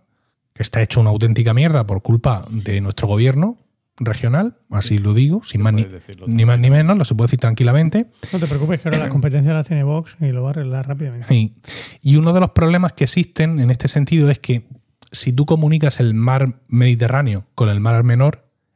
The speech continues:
Speaker 1: entonces el mar Menor se va definitivamente a la mierda. ¿Por qué? Pues porque el mar Menor es una laguna salada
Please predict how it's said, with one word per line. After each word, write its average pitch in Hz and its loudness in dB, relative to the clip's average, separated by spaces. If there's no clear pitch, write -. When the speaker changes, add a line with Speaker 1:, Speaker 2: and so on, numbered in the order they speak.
Speaker 1:
entonces 120 0
el 123 2
mar 117 2
Menor 117 2
se 135 -2
va 117 0
definitivamente 104 -2
a - -2
la 104 0
mierda. 147 -2
¿Por 107 -2
qué? 143 -2
Pues - -10
porque 107 -6
el 101 -2
mar 110 0
Menor 123 0
es 120 -2
una 107 -2
laguna 98 -4
salada 180 2